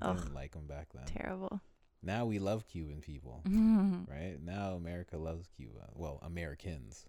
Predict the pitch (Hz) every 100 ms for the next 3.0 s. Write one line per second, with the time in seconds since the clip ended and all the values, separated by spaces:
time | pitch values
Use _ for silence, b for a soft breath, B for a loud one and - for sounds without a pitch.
0 | - 80 69 - - 78 80 65 - 92
1 | - 62 - b b b 123 - - 220
2 | 196 160 - 113 - - 92 - 71